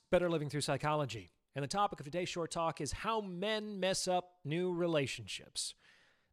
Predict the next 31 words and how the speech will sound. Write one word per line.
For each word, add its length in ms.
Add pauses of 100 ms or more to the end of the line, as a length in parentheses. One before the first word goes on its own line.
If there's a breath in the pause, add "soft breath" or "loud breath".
This 480
issue 380
I'm 120
about 300
to 80
discuss 460
is 140
very 280
common. 480 (560 loud breath)
In 120
this 180
episode, 640
I'll 100
discuss 460
what 220
this 180
issue 300
is, 360 (180)
why 540
it's 180
a 40
problem, 580 (320 soft breath)
and 180
what 200 (120)
you, 640
the 160
male 380
viewer, 460
can 180
do 160
instead 560